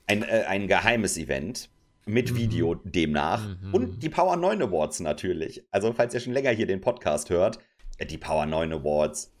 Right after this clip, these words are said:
Speaker 1: Ah, freue ich mich. Ah, bin ich mal gespannt, wenn wir wieder den Preis,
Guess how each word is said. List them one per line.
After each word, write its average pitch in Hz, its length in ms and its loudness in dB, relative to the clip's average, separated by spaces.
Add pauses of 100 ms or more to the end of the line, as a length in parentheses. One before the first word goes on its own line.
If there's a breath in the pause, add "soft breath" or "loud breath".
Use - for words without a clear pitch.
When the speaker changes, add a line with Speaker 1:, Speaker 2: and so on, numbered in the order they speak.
(180)
Speaker 1:
Ah, 73 600 2
freue 80 240 2
ich 76 160 -4
mich. 76 280 -4 (180)
Ah, 127 260 2
bin 123 120 -2
ich - 60 -8
mal 113 80 2
gespannt, 107 380 0
wenn 104 100 2
wir 101 100 2
wieder 92 200 4
den 92 200 0
Preis, 113 400 0